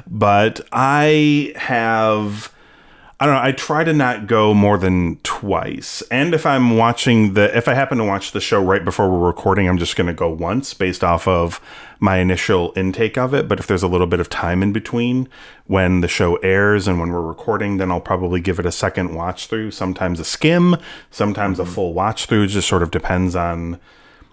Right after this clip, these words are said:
Speaker 1: how I'm feeling about that episode. But, uh, and, and largely that is, like, I,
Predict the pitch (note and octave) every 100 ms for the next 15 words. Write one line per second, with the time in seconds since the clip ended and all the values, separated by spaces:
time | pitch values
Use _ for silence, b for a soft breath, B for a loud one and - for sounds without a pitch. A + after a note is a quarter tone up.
0 | _ - G2 F2+ - F#2 F#2 F2 F2 E2
1 | D#2+ D#2+ F#2+ - A#2 A#2+ B2 b b b
2 | _ G2 F2+ F2+ F2 - _ _ F#2+ F#2+
3 | F#2 F#2 G#2 - F#3 - A3+ G3+ G#3+ F3+
4 | E3+ C#3 A#2+ A#2 A#2+ A#2 A2 G#2+ G#2+ B2
5 | A2 D3 D3 B2+